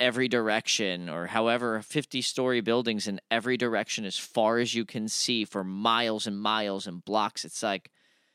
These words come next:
it's really, like, one of the wonders of the world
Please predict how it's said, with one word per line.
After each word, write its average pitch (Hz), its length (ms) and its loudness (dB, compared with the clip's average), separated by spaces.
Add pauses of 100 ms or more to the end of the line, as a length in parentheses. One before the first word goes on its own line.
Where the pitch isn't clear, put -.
(160)
it's 147 220 2
really, 190 440 4
like, 113 400 2
one 110 340 4
of 180 140 2
the 135 80 4
wonders 139 580 2
of 117 100 -2
the 113 100 -2
world 85 600 0